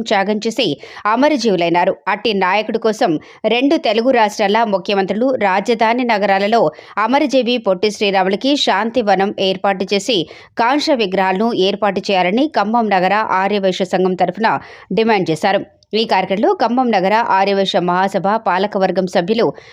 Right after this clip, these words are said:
గుమ్మడవల్లి శ్రీనివాస్, మోసెట్టి వరప్రసాద్,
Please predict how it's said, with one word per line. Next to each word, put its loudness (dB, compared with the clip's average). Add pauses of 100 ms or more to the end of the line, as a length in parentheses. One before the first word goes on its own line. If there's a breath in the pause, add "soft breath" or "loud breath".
(320 loud breath)
గుమ్మడవల్లి 2 (240)
శ్రీనివాస్, 0 (400 soft breath)
మోసెట్టి 0 (220)
వరప్రసాద్, 0